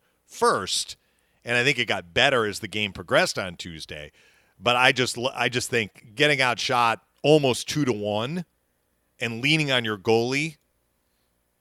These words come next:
to make all the saves he needs to make, and you're helping him out by boxing out, but also ask him to come up with, with a couple of wowzers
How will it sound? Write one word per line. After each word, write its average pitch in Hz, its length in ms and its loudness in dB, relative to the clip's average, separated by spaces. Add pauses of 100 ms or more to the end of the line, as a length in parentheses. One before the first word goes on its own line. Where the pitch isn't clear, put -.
(160)
to 131 100 -2
make 123 480 4 (800)
all 175 280 8
the 160 60 2
saves 156 300 2
he 139 100 -4
needs 135 300 -4
to 135 80 -6
make, 117 360 0
and 113 140 -6
you're 104 80 -2
helping 139 320 2
him 120 100 -4
out 127 200 2
by 98 100 -6
boxing 117 540 -2
out, 123 420 0 (380)
but 110 100 -4
also 139 360 2
ask 120 300 -4
him 110 120 -10
to 104 80 -6
come 123 180 -6
up 113 220 -2
with, 107 200 -4 (380)
with 101 140 -4
a 101 60 -4
couple 117 380 0
of 95 140 -6
wowzers 104 840 0